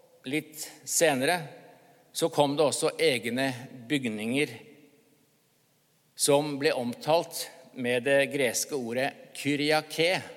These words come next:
Derav har vi vårt norske navn kirke. Og det greske ordet, det har sammenheng med et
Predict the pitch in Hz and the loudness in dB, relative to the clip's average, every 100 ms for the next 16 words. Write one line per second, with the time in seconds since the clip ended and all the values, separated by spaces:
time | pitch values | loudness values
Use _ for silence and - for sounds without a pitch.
0 | - - - _ _ _ _ _ _ _ | -20 -20 -20 _ _ _ _ _ _ _
1 | 113 104 123 123 110 120 123 120 - - | -8 -4 -2 -2 -2 -2 -4 -6 -12 -20
2 | - 123 - 117 113 107 113 117 - - | -12 -12 -10 -8 -4 -4 -4 -12 -18 -18
3 | - 147 - - - 117 - _ _ _ | -8 -6 -6 -12 -12 -12 -12 _ _ _
4 | _ _ _ _ _ _ _ _ _ _ | _ _ _ _ _ _ _ _ _ _
5 | - 147 151 160 160 160 - - 160 135 | -4 2 4 4 2 0 0 0 0 0
6 | 135 185 165 120 - - - _ - 143 | 0 0 0 -10 -20 -20 -20 _ 0 2
7 | 135 123 - - - 175 123 117 127 151 | 2 0 -8 -10 0 2 2 0 0 0
8 | 143 135 135 131 117 - 139 - | 2 4 4 2 -4 -6 -6 -6